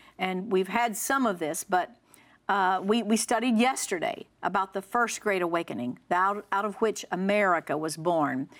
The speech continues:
And that amazing preacher, George Whitfield,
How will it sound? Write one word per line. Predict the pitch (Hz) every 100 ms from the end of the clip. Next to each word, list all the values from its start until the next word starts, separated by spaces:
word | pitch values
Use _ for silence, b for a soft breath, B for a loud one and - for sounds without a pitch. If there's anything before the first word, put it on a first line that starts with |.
| B B
And | - 202
that | 196 180
amazing | 175 196 226 247 247 240 247
preacher, | 247 202 190 147 151
George | - - 190 190 190 180 - -
Whitfield, | 180 - 139 95 -